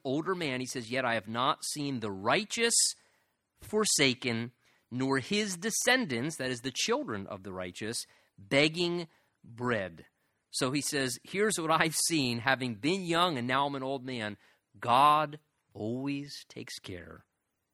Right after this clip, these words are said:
of his children." He said, "I have never seen God forsake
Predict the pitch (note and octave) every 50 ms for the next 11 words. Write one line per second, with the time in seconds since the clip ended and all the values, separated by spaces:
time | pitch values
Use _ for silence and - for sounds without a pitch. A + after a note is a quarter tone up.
0 | _ - - E2+ F2 - - - G2+ E2+ - D#2+ - _ _ _ _ _ _ _
1 | _ _ _ _ _ _ _ _ _ _ _ _ _ - A#2 A2+ - B2 A2+ -
2 | - A#2+ B2 A#2+ A#2 A2 F#2+ G2+ G#2+ A2 A2+ B2 C#3 D#3+ D#3 F#3 F#3 E3 - -
3 | E3 D#3 D#3 D#3+ D3+ C3 A2 A#2+ A#2+ A2+ A2 G#2+ G#2+ G#2 G2+ - - A#2+ G#2+ -
4 | - - - A#2+ G#2+ G#2+ G#2+ G2+ - -